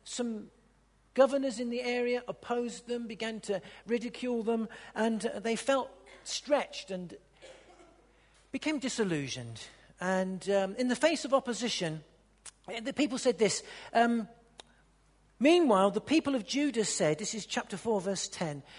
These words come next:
"Meanwhile, the people of Judah said, 'The strength of the laborers is giving out, and there's so much rubble that we cannot rebuild the wall.'"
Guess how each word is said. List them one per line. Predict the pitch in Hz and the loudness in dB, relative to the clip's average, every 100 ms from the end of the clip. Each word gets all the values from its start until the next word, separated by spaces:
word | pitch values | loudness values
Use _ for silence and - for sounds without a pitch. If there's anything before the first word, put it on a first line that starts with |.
| - | -8
"Meanwhile, | 214 294 320 226 196 | 0 2 4 2 0
the | 190 | -2
people | 214 262 247 | -4 -4 -4
of | 185 | -2
Judah | 247 233 220 | 0 0 -2
said, | - 208 | -2 -4
'The | 202 | -4
strength | - - 269 294 - | -6 -2 0 0 -2
of | 208 | -4
the | 247 | 0
laborers | 226 226 185 214 170 | 4 2 2 -2 -4
is | 170 | -6
giving | - 277 262 196 | -2 2 2 2
out, | 165 170 - - - - | 0 -2 -6 -20 -16 -4
and | 190 180 | 0 0
there's | 185 | 0
so | - - 285 | 0 2 2
much | 277 262 - | 2 -2 -4
rubble | 208 247 175 165 160 - - | 2 2 2 -2 -4 -14 -8
that | 190 170 | -4 -2
we | 175 | -4
cannot | - 214 208 208 196 - - - | -2 0 2 2 0 -8 -18 -2
rebuild | 180 - 165 160 151 147 - _ _ _ _ - | -2 0 2 2 0 -6 -12 _ _ _ _ -6
the | 147 | -4
wall.'" | 131 127 120 | -2 -4 -6